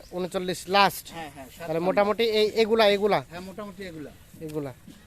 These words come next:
Speaker 1: তো এই শার্টটা টোটাল কত রেট দাঁড়াইলো ভাই?
Speaker 2: এই শার্টটা পড়ছে ভাই দুই লক্ষ সাতাত্তর হাজার।
Speaker 1: দুই লক্ষ সাতাত্তর হাজার হলে
Speaker 2: হ্যাঁ।
Speaker 1: এই শার্টটা।
Speaker 2: এই শার্টটা পাবে।
Speaker 1: আর এই শা-, এই পাঁচটা বললেন কত?
Speaker 2: এই পাঁচটা দুই লক্ষ নয় হাজার পাঁচশো।
Speaker 1: দুই লক্ষ নয় হাজার পাঁচশো।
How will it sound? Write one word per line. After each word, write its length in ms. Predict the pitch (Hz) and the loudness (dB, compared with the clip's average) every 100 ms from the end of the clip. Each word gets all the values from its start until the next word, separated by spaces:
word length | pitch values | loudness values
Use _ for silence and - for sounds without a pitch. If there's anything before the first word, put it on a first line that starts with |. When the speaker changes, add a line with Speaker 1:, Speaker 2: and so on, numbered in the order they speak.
| - | -6
Speaker 1:
তো 60 | |
এই 260 | 175 214 233 | -2 2 2
শার্টটা 320 | - 240 247 | 2 0 0
টোটাল 280 | 247 247 247 | -2 2 2
কত 160 | 233 233 | 2 0
রেট 200 | 233 220 | 0 2
দাঁড়াইলো 340 | 233 240 240 | 2 2 0
ভাই? 160 | 233 262 | -2 -4
Speaker 2:
এই 140 | 262 | -8
শার্টটা 360 | - 196 - 226 | -14 -14 -14 -16
পড়ছে 220 | 220 233 | -14 -14
ভাই 100 | 226 | -14
দুই 160 | 202 | -14
লক্ষ 220 | 220 226 - 226 | -12 -12 -14 -16
সাতাত্তর 380 | 208 208 - 196 | -16 -18 -18 -14
হাজার। 200 | 160 131 113 - 147 | -14 -14 -18 -18 -8
Speaker 1:
দুই 140 | 170 | -4
লক্ষ 340 | 185 202 - 226 | -2 -2 -4 -6
সাতাত্তর 560 | 240 196 185 185 202 | -4 -4 -4 -4 -4
হাজার 340 | 175 180 202 208 | -4 -2 0 -2
হলে 300 | 202 254 311 - - - | -2 -4 -6 -14 -20 -18
Speaker 2:
হ্যাঁ। 220 | 165 151 | -16 -6
Speaker 1:
এই 220 | 180 202 | -2 -2
শার্টটা। 420 | - 202 190 175 | 2 0 0 -4
Speaker 2:
এই 100 | 156 | -4
শার্টটা 320 | 180 196 - 185 | -6 -14 -14 -12
পাবে। 180 | 156 117 - | -12 -12 -6
Speaker 1:
আর 160 | 151 160 | -4 -2
এই 180 | 190 208 | 0 0
শা-, 200 | - 220 | 2 0
এই 140 | 208 202 | 0 0
পাঁচটা 360 | 214 202 233 | 0 0 -2
বললেন 300 | 214 233 240 | -2 -2 -2
কত? 180 | 233 226 | -4 -4
Speaker 2:
এই 280 | 285 339 - | -6 -6 -12
পাঁচটা 300 | 190 190 - | -12 -14 -14
দুই 200 | 202 196 214 | -20 -18 -16
লক্ষ 260 | 220 - | -16 -14
নয় 240 | 226 208 196 | -14 -12 -12
হাজার 240 | 196 208 196 | -12 -12 -12
পাঁচশো। 380 | 180 214 151 - 151 | -12 -12 -16 -14 -6
Speaker 1:
দুই 120 | 170 | -2
লক্ষ 240 | 190 - | -2 -2
নয় 220 | 190 180 | -4 -2
হাজার 260 | 170 175 175 - | -2 -2 -2 0
পাঁচশো। 360 | 180 - - | -2 -2 -10